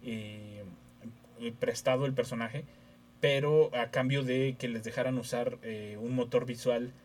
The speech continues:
de un juego, pero nunca se concretó al final. Pero, eh, es el, o sea, lo que quiero resaltar es que el personaje es tan importante o se vuelve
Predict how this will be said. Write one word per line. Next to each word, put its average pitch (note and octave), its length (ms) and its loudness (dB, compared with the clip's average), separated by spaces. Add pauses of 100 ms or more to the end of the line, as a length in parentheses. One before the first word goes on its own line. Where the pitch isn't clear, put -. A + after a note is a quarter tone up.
(640)
de A#2+ 180 -2
un A#2 120 -4
juego, E3 340 8
pero A#2+ 220 6
nunca C3+ 280 2
se B2 140 -4
concretó A#2+ 480 2
al D#3+ 120 6
final. C#3+ 300 2 (1500)
Pero, C#3+ 520 12 (240)
eh, C#3+ 180 -2
es D#3 320 4
el, D3 300 0
o - 40 0
sea, D#3+ 120 4
lo C#3+ 80 0
que C3+ 120 -4
quiero D#3+ 180 4
resaltar D3+ 420 2
es D#3 120 2
que D#3+ 240 0
el C3 120 0
personaje C#3+ 420 0
es D3 160 -4
tan F3 260 0
importante D#3 640 2
o A2+ 60 -6
se A#2+ 120 -2
vuelve C#3+ 400 2